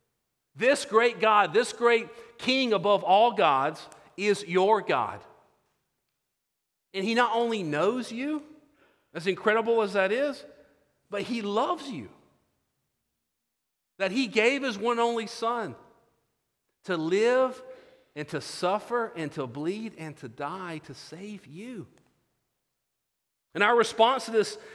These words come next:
incredibly wonderful thought should be exuberant joy and praise. Joy and praise that's also coupled together with reverence.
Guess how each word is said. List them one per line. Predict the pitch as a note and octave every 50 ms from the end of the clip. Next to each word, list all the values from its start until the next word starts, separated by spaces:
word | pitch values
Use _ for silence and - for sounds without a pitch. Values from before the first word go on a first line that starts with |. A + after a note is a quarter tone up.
| - - -
incredibly | - F#3 F#3+ - - A3+ A#3 B3+ C4+ B3 B3+ B3
wonderful | G#3+ G#3+ A3 A3 G#3 G#3 G#3 G3
thought | G3+ - A3+ A#3+ B3+ A3 -
should | - G#3 F3+
be | G#3+ G#3
exuberant | F#3+ E3+ D3+ E3+ A#3 C4+ C4 A3 A#3+ G#3 D#3+ C#3
joy | - F#3 G3 A3 A#3 A3+ G3
and | F#3+ F#3
praise. | F#3 - G3+ G3+ A3+ A#3 G#3 C#3 - - - - _ _ _ _ _ _ _ _ _ _ _ _ _ _ _ _ _ _ _ _ _ _ _ _ _ _ _
Joy | - - G3 G#3+ A#3 B3 A#3+ A#3+
and | A3 F3+
praise | - G#3 A3 A3 A3 G#3 -
that's | - F#3+ F3+ -
also | - F#3 A3 B3+ C4+ - - - F#3+ F3+ F3+ E3+ - - - - - _ _
coupled | - A3+ G#3+ - - B3 A#3+ A#3
together | - A#3+ F3+ E3+ C#3+ C3+ C#3+ D#3+ F3+
with | D#3+ C3+ C3+ C3+ D3 D3 D3
reverence. | - D3 F3+ A3 A#3 G3 F#3 C#3 G#2 - - - - -